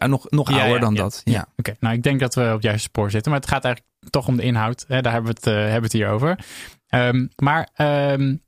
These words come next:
Speaker 2: daar is, Tim Ferriss een groot fan van. Eh,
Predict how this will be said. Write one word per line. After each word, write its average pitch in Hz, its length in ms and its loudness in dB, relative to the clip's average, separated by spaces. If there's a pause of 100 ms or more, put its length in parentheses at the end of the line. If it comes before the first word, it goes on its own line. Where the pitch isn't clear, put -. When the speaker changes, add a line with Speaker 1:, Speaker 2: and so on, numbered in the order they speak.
(160)
Speaker 2:
daar 147 320 2
is, - 320 0 (140)
Tim 175 160 2
Ferriss 202 240 2
een 165 60 2
groot 180 320 0
fan 113 220 0
van. 151 260 0 (800)
Eh, 123 180 0